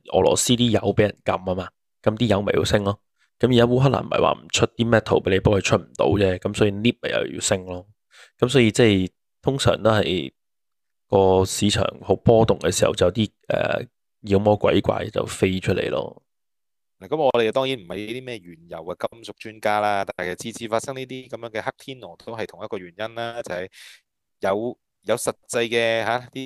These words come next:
Speaker 2: 啲嘅，誒，需求或者係炒作嘅原因，咁啊再加上市場上好多即係炒家就借呢啲消息，下，喺度即係舞高弄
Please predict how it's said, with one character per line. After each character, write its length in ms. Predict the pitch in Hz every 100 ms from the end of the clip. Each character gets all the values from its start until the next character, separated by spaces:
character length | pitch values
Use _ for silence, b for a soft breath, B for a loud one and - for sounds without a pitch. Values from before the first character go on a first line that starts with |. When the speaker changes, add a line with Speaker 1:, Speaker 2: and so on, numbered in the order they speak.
| 131
Speaker 2:
啲 180 | 131
嘅， 600 | 127 110 101 98 85 92 87
誒， 300 | - - 135
需 80 |
求 280 | 131 92 87
或 100 | 92
者 120 | - 127
係 180 | 117
炒 380 | 90 - 90 98
作 200 | 120 107
嘅 80 | -
原 160 | 92 90
因， 200 | 110 123
咁 260 | 113 113 127
啊 40 |
再 220 | - 107 107
加 140 | 123
上 160 | 123 101
市 120 | - 95
場 240 | - 95
上 140 | 87 92
好 100 | 104
多 160 | 123
即 120 | 120 120
係 20 | -
炒 300 | - 92 110 -
家 260 | 131 131 b b b
就 100 | 104
借 280 | - 117 113
呢 100 | 117
啲 100 | 131
消 240 | 131 139 127
息， 140 | 143 -
下， 180 | 110 117
喺 60 |
度 260 | 110 104 95
即 140 | -
係 140 | 110 92
舞 120 | 101
高 200 | 110 120
弄 140 | 113